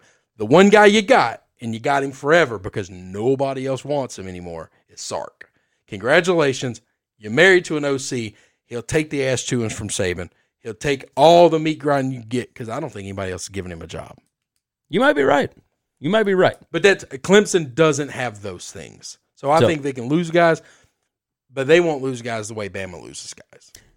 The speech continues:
Speaker 2: So back to Jeff Scott taking the job at U S F.
Speaker 1: Think he'll do good?
Speaker 2: I think he'll do fine. Uh, South Florida, I mean, they need to upgrade. They need to put a bigger commitment to football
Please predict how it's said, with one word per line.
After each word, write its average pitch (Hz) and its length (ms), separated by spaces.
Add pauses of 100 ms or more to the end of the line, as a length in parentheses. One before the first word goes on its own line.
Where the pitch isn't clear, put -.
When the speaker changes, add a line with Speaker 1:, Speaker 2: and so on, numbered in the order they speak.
(580)
Speaker 2:
So 156 160
back 196 300
to 185 140
Jeff 139 240
Scott - 480
taking 120 340
the 107 60
job 113 300
at 110 280
U 113 140
S 98 180
F. 92 300 (120)
Speaker 1:
Think 160 140
he'll 156 80
do 151 140
good? 196 180 (960)
Speaker 2:
I 294 120
think 269 260
he'll 196 180
do 139 180
fine. 104 540 (640)
Uh, 123 340 (420)
South 240 320
Florida, 147 460 (480)
I 127 40
mean, 127 140
they 175 100
need 185 140
to 135 100
upgrade. 123 420
They 156 80
need 233 180
to 107 180 (580)
put 160 180
a 127 100
bigger 127 340
commitment 113 640
to 107 140
football 87 640